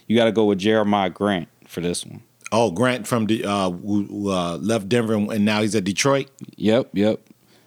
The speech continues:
Speaker 1: Yeah, he,
Speaker 2: Okay.
Speaker 1: he really upped his play. You know, he got more minutes, uh, and now he has an opportunity to show everything he could do.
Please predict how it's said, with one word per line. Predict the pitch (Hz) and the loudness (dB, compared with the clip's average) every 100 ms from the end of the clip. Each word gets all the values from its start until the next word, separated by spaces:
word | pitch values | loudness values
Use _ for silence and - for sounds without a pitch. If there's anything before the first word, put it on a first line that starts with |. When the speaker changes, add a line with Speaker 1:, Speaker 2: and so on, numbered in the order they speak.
| _ _ | _ _
Speaker 1:
Yeah, | 98 104 | 0 2
he, | 120 143 | 2 2
Speaker 2:
Okay. | 143 | 2
Speaker 1:
he | 156 | 4
really | 160 185 180 | 6 6 6
upped | 175 - | 4 2
his | 165 | 2
play. | 202 208 | 4 4
You | 113 113 | 4 4
know, | 117 | 2
he | 123 | 4
got | 127 | 4
more | 131 139 | 4 4
minutes, | 123 135 143 139 - - | 4 4 2 0 -2 -4
uh, | 98 107 107 | 0 2 4
and | 101 | 4
now | 107 120 | 2 2
he | 117 | 2
has | 120 110 | 2 4
an | 104 | 2
opportunity | 110 113 104 123 117 113 | 2 0 -2 0 2 2
to | 110 | 2
show | - 113 110 104 | 2 2 2 2
everything | 110 110 107 110 110 | 0 0 0 0 0
he | 104 | 0
could | 101 90 | -2 0
do. | 107 123 | 2 0